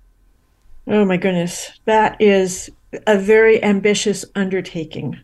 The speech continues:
Breeding new varieties of fruit trees is a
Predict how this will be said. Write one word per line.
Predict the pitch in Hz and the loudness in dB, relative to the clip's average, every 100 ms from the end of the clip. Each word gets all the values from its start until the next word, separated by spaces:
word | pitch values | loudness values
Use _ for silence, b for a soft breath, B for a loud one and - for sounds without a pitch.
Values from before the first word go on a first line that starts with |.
| _ _ _ _ - | _ _ _ _ -2
Breeding | 226 285 285 277 247 | 2 4 4 4 6
new | 247 | 6
varieties | 240 226 208 185 180 180 - - | 6 4 4 2 2 0 -4 -10
of | 180 - | -10 -10
fruit | - 214 208 | 0 0 0
trees | - 175 156 165 - - - | -2 -4 -2 -4 -8 -10 2
is | 196 185 - | 2 2 -2
a | 196 185 185 185 | 0 2 0 -2